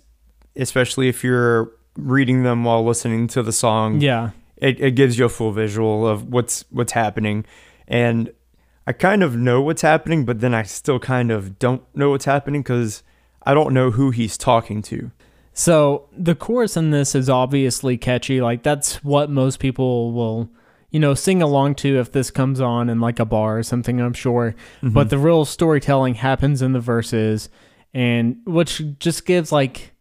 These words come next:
Speaker 2: for this song kind of blowing up, this song has a lot more depth than most songs that blow up, because this is,
Speaker 1: Right.
Speaker 2: like, folk pop. So, like, it's still going to be mainstream.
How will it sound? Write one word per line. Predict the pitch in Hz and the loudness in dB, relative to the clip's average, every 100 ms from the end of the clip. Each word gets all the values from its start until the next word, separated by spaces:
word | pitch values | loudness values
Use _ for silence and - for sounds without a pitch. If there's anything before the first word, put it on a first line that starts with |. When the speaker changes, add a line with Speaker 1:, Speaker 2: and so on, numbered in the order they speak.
| _ | _
Speaker 2:
for | - 156 | -4 0
this | 151 175 | 2 2
song | 190 175 156 | 2 2 0
kind | 160 160 | 0 0
of | 135 | 0
blowing | 123 131 143 139 127 | 2 2 2 2 0
up, | 147 - - - 143 | 0 -4 -14 -18 -6
this | 139 143 | -2 0
song | 151 147 | 0 0
has | 139 143 | 0 0
a | 135 | 0
lot | 127 127 160 | 2 0 0
more | 139 135 | 0 0
depth | 123 127 127 - | 0 -2 -4 -6
than | 135 127 131 143 | -2 0 -2 -2
most | 135 131 - | 0 0 -2
songs | - 127 127 135 120 - | -2 0 2 0 -2 -2
that | 120 - 127 | -2 -2 -4
blow | 120 127 123 | 0 2 2
up, | 117 123 - - _ _ - | 0 -2 -6 -20 _ _ -4
because | 151 175 151 | 0 2 6
this | 208 | 6
is, | 120 | 6
Speaker 1:
Right. | - | 4
Speaker 2:
like, | 139 123 - | 2 0 -8
folk | - - 139 143 - - | -12 0 2 2 -4 -8
pop. | - 143 165 - - _ _ _ _ _ _ | -2 0 0 -2 -14 _ _ _ _ _ _
So, | - 156 147 139 131 | -4 4 4 4 2
like, | 135 131 | 0 0
it's | 139 - | -4 -2
still | 202 180 | 0 2
going | 156 147 | 2 2
to | 127 | 2
be | 120 | 0
mainstream. | 107 104 104 - - 92 85 110 | 0 -4 -6 -10 -14 -14 -14 -18